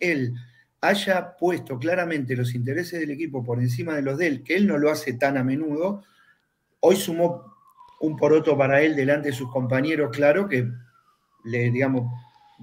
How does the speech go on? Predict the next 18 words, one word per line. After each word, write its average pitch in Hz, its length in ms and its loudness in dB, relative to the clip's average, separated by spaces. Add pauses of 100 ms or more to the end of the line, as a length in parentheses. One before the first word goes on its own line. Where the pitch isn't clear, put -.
va 156 120 8
a 170 120 2
permitir 147 540 0
que 135 160 0
Alemania 131 520 0
vaya 127 360 0
el 120 280 0
día 143 200 2
domingo 156 720 -2 (500)
con 123 260 0
la 123 140 4
mejor 139 360 2
química 165 440 -2
posible 147 380 -2
y - 80 -6
que 123 100 -6
esté, 123 720 0
eh, 117 80 -16